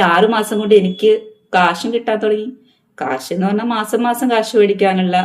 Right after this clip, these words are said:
ഒരു നിലയിലേക്ക് എത്തി. ഡോളർ കയറാൻ തുടങ്ങി, നമ്മുടെ വീഡിയോസിലേക്ക്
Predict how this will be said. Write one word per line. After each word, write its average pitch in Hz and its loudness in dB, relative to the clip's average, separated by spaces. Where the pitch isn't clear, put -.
ഒരു 196 0
നിലയിലേക്ക് 156 0
എത്തി. 139 -10
ഡോളർ 214 2
കയറാൻ 190 4
തുടങ്ങി, 156 -4
നമ്മുടെ 156 -4
വീഡിയോസിലേക്ക് 160 -6